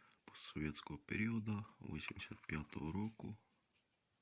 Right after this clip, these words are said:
Цінність даних резисторів полягає в тому, що містять драгметали,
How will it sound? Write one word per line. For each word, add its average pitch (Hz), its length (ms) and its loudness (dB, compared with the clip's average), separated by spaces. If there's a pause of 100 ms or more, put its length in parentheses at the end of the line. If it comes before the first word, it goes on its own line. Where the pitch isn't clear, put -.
(800)
Цінність 78 880 -2 (1120)
даних 73 420 2
резисторів 73 600 -4
полягає 73 440 -2
в 69 80 -8
тому, 71 360 0
що - 480 -2 (160)
містять - 460 -2
драгметали, 110 840 -2